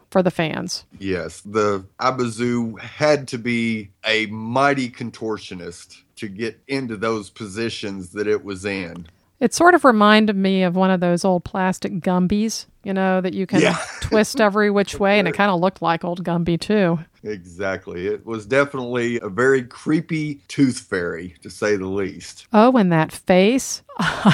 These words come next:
Speaker 1: that, that was downright unbelievable.
Speaker 2: Yes. I mean, and we see it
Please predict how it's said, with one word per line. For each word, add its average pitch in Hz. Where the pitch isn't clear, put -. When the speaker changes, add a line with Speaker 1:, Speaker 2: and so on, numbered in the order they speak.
Speaker 1:
that, 214
that 202
was -
downright 190
unbelievable. 185
Speaker 2:
Yes. -
I 95
mean, 90
and 95
we 113
see 135
it 107